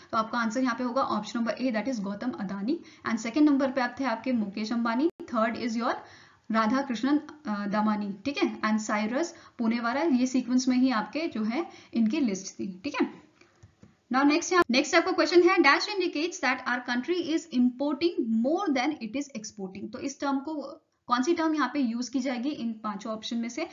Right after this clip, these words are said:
तो आंसर आपका हो जाएगा ऑप्शन नंबर ई, इसे हम बोलते हैं करंट डेफिसिट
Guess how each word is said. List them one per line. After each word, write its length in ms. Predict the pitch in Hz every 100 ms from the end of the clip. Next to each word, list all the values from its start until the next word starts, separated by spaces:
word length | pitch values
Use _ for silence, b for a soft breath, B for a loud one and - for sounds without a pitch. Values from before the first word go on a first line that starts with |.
| B B
तो 60 | 226
आंसर 280 | 208 208 247
आपका 220 | 226 247
हो 80 | 220
जाएगा 280 | 226 233
ऑप्शन 340 | 269 208 208 226
नंबर 160 | 220 -
ई, 60 | 277
इसे 300 | 311 226 240
हम 180 | 247 220
बोलते 220 | 220 233
हैं 240 | 240 277
करंट 280 | 214 202 233
डेफिसिट 400 | 220 240 339 359